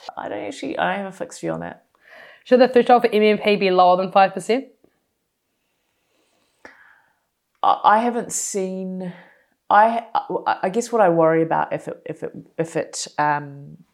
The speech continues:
Speaker 1: is lower, that you end up in more of a situation like some of the European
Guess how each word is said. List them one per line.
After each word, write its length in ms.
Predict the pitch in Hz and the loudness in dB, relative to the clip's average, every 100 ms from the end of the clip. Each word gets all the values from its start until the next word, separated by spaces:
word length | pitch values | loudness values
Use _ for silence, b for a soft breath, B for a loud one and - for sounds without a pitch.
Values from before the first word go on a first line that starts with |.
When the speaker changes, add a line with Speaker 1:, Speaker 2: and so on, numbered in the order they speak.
| _ _ _ _ | _ _ _ _
Speaker 1:
is 220 | 196 185 | -2 0
lower, 320 | 180 151 147 | 2 2 2
that 160 | 147 - | -2 -6
you 160 | 151 156 | -6 -6
end 140 | 151 | -2
up 240 | 147 - - | -2 -4 -6
in 200 | 156 156 | -6 -6
more 280 | 151 156 156 | -6 -4 -4
of 160 | 151 | -6
a 120 | 151 | -10
situation 520 | 151 - - 151 151 156 | -12 -14 -8 -8 -6 -12
like 140 | - | -12
some 160 | - 156 | -10 -8
of 60 | |
the 240 | 156 160 - | -6 -8 -10
European 680 | - 160 160 160 156 151 156 | -6 -4 -6 -8 -10 -10 -14